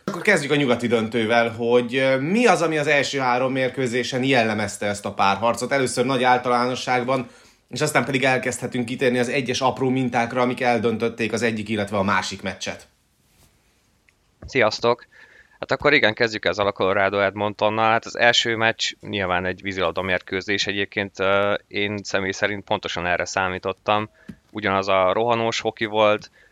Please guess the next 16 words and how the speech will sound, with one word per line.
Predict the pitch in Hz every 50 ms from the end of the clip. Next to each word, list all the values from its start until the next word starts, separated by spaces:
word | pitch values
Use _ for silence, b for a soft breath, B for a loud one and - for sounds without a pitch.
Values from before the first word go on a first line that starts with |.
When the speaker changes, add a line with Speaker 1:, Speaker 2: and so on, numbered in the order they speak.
| b - -
Speaker 2:
talán | - 110 117 113 104 98 101 101
a | 98 101 104 - -
Colorado-t | - 131 120 110 104 104 104 98 95 95 98 98 98 95 92 _ -
egy | 92 90 101 - _
picikét | - 147 - - 107 - - 104 101 -
meglepte | 104 92 90 95 92 90 92 - - - 90 90 92
az, | 92 92 - - - -
hogy, | 95 95 92 90 90 90
ö, | 95 92 92 92 90 92 92 82 -
itt, | - - 95 _ -
itt | - 95 -
valóban | - 98 101 98 92 90 85 98 92 95 98 92 - - _ _ -
nagyon-nagyon | - 113 107 104 104 101 95 95 92 92 92 92
komoly | 92 - - 98 92 92 92 92 92 92 -
támadó | - 92 90 90 90 90 90 95 95
egységgel, | - - 101 98 - - - - 85 85 85 85 - 90 90 92 92 95